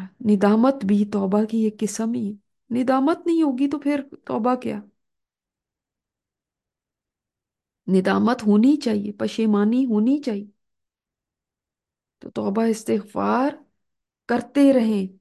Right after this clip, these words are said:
आप सल्लल्लाहु अलैहि वसल्लम दिन में सत्तर से सौ मरतबा तौबा किया करते थे, और जबकि आप सल्लल्लाहु अलैहि वसल्लम से कामिल इंसान कोई और नहीं। और हमने तो पता नहीं कितने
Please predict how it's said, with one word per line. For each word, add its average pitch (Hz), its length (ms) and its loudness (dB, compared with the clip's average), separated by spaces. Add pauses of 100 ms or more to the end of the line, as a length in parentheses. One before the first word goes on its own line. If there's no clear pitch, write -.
(200)
आप 208 200 0
सल्लल्लाहु 214 580 -2
अलैहि 214 140 -4
वसल्लम 240 480 -4
दिन 220 240 -2
में 294 120 -2
सत्तर 277 400 -6
से 285 180 -4
सौ 240 380 0
मरतबा 294 440 0
तौबा 233 300 -2
किया 220 280 -8
करते 277 320 -4 (100)
थे, 240 80 -8 (1300)
और 214 140 0
जबकि 233 400 -2
आप 208 180 0
सल्लल्लाहु 220 580 -4
अलैहि 240 80 -2
वसल्लम 220 320 -6
से 277 160 -6
कामिल 240 520 -2 (320)
इंसान 226 460 -2
कोई 277 240 2
और 339 200 2
नहीं। 240 220 -2 (1400)
और 240 120 -4
हमने 247 280 -2
तो 277 140 -4
पता 262 280 -2
नहीं 320 160 0
कितने 262 400 -4